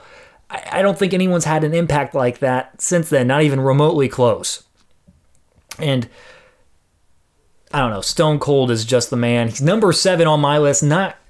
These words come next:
quite in the top five, but he's a couple spots away from there. But number six, it is Shawn Michaels, H B K, an all-around fantastic performer,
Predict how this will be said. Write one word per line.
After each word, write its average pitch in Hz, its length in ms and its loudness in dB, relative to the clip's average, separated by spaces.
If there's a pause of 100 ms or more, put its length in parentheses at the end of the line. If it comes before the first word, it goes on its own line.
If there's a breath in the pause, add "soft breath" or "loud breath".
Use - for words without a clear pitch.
(520 soft breath)
quite 175 300 -2
in 151 100 0
the 131 80 -2
top 143 460 -6
five, 160 600 0
but 131 240 0 (200)
he's 151 180 -6
a - 40 -16
couple 151 240 -4
spots - 340 -2
away 131 260 2
from 127 220 0
there. 117 280 2
But 113 260 -4
number 160 260 2
six, - 680 0 (1120)
it 160 180 2
is 147 360 4
Shawn 180 680 0
Michaels, 143 760 2
H 160 480 0
B 156 260 4
K, 151 260 2
an 151 80 4
all-around 170 580 2
fantastic 175 1300 -2
performer, 120 640 -2